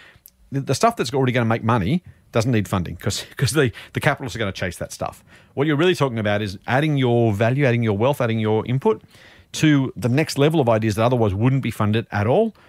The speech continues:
And again, as I said, the problem is they're not gonna be funded 'cause they're not gonna make any money or may not make any money. So you're in a very risky or lower return space by doing that. I gotta say, for most people, I just, I don't think it's where you wanna be. And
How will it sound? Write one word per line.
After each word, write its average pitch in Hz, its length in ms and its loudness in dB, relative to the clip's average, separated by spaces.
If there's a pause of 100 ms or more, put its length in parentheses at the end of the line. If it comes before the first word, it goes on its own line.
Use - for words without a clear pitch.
(460)
And 120 100 0
again, 135 120 0
as 110 80 0
I 98 60 -4
said, 107 140 -4
the 110 60 -8
problem 139 300 0
is 104 140 0
they're 110 100 0
not 123 60 0
gonna 131 80 -8
be 117 100 2
funded 104 320 -2
'cause 95 80 -4
they're 101 60 -2
not 107 80 -4
gonna 113 140 -4
make 107 160 -4
any 92 120 0
money 135 320 0
or 117 100 -4
may 107 140 2
not 107 160 -2
make 98 220 -6
any 87 120 -4
money. 90 260 -4
So 113 280 0 (320)
you're 131 120 2
in 127 40 2
a 117 40 0
very 160 260 2
risky 147 480 -2
or 110 160 -2
lower 113 320 2
return 104 420 -4
space 107 300 -4
by 95 160 -4
doing 117 300 -2
that. 180 180 -2 (680)
I 165 80 0
gotta 190 140 0
say, 135 200 0
for - 120 -4
most 117 460 0
people, 139 320 0
I 127 80 -2
just, - 360 -6
I - 440 -8
don't 139 240 -2
think 127 160 -2
it's - 100 -12
where 110 100 2
you 107 100 0
wanna 104 160 0
be. 101 260 -2
And 135 240 -4